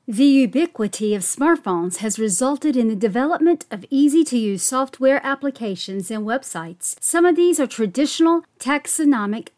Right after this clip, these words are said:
keys. More on those in the article. While others use image recognition, other artificial intelligent algorithms, the latter can be appealing to plant novices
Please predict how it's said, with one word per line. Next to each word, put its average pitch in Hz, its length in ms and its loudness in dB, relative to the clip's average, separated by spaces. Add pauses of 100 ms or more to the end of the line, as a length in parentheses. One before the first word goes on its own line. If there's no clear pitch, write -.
keys. 180 640 -2
More 233 360 2
on 190 200 0
those 208 440 -2
in 202 100 0
the 196 160 -2
article. 196 600 -8
While 302 260 0
others 415 340 2
use 226 360 0
image 269 320 4
recognition, 220 840 -2
other 254 220 0
artificial 208 480 -4 (260)
intelligent 190 680 -8
algorithms, 190 1000 -6
the 359 80 -4
latter 415 380 2
can 277 220 4
be 226 120 0
appealing 190 580 -4
to 196 120 -16
plant 247 320 -8
novices 185 800 -6